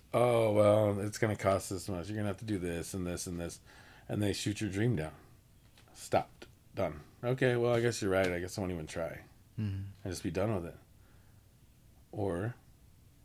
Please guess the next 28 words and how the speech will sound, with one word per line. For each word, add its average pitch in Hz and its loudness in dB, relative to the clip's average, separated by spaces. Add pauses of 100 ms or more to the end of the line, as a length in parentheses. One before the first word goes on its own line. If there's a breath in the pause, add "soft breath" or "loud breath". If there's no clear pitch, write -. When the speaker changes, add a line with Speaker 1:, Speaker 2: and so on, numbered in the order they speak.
(920)
Speaker 1:
you 113 -10
say, - -6
"No, 120 -2 (100)
I, 107 -2 (760)
I 98 -4
wanna 90 -4
do 135 0
it. - -4 (800)
I'm 92 -4
going 107 0
to - -12
do 80 -12
it." - -16 (680)
And 92 -6
then 87 -4
you 87 -6
do 90 -10
the 85 -8
next 87 -8
thing 92 -10
to 85 -10
get 92 -8
there. 82 -10 (540 soft breath)
It 87 -10
happens. - -10 (420)
Thoughts 113 2
become 110 0
things. - -6